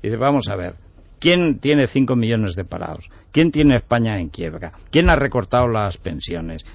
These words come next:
¿Quién ha dejado sin dinero a los dependientes? ¿Quién ha recortado el cinco por ciento a los funcionarios? Zapatero. Pues si quieres hacerle algo más que una caricia, házelo.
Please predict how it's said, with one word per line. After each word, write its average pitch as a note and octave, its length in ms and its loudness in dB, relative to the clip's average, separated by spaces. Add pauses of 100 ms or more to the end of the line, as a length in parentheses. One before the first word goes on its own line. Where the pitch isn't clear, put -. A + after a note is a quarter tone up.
(100)
¿Quién E3+ 180 2
ha D#3+ 60 6
dejado C3+ 240 2
sin B2+ 220 2
dinero A#2+ 360 2
a A2 40 2
los G2 280 -4
dependientes? F#2 800 -6 (180)
¿Quién F3+ 200 4
ha E3+ 60 6
recortado D3 440 2
el - 80 4
cinco C3 240 -2
por G2+ 120 -4
ciento B2 280 -2
a A#2 60 2
los F#2+ 120 -4
funcionarios? F2 720 -8 (480)
Zapatero. G2 640 -4 (540)
Pues - 140 -14
si D#2 80 -14
quieres A2+ 360 -4
hacerle A#2+ 440 0
algo B2+ 260 2
más B2+ 260 2
que - 140 -6
una G2 180 -2
caricia, C#3 600 0 (360)
házelo. B2+ 580 -2